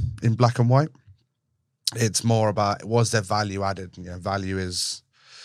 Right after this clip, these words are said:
it's a different thing depending on who you ask, right? So it's definitely easier in a sales, and that, that's why I've found with myself and my own development that I'm able to track it easier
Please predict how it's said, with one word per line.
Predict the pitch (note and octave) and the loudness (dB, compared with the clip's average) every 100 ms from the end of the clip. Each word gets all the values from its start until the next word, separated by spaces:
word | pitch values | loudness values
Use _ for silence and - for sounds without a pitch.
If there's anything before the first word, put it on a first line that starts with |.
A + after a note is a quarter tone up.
| - | -20
it's | - | -6
a | A#2+ | 2
different | B2+ B2 | 2 4
thing | A#2 A2 | 0 -2
depending | - G#2+ | 0 -2
on | G2+ | 0
who | G#2+ | -2
you | F#2+ G2+ | 0 0
ask, | F2+ F2+ - - - | 0 -2 -6 -6 -4
right? | G2 G2+ - - - - - | -2 -2 -6 -20 -18 -16 -10
So | - B2 A#2 A2 | 0 6 6 6
it's | G#2+ A2+ - | 2 -2 4
definitely | C3 C#3+ B2+ | 4 6 4
easier | A#2 G#2+ A2 | 4 4 2
in | |
a | G#2+ | 2
sales, | - G#2+ G2 | 2 2 2
and | G2+ | -2
that, | G#2+ | -2
that's | A2+ G#2+ - | 0 0 0
why | G#2 G2+ F#2 G2 _ _ - | 0 0 -4 -8 _ _ -6
I've | G#2+ G#2+ G2+ F#2+ - - - - - | -2 0 -2 -4 -6 -8 -12 -20 -20
found | - B2+ A2+ A2 G2+ G2 F#2+ - - | -4 2 4 2 0 -4 -6 -8 -6
with | G#2 | -4
myself | G#2 - A2+ G#2+ | -2 2 2 0
and | G2+ | 0
my | G2+ | 0
own | G#2+ | 0
development | G2+ G2+ G2 F2+ F#2 E2 | 0 -2 -2 -4 -8 -6
that | F2+ - - - - - | -6 -8 -16 -20 -16 0
I'm | A2 | 2
able | A2 G#2 | 4 2
to | G2+ | 0
track | - A#2 B2 | 2 0 2
it | A#2+ | -2
easier | B2 A#2+ B2+ D3+ | 0 0 2 0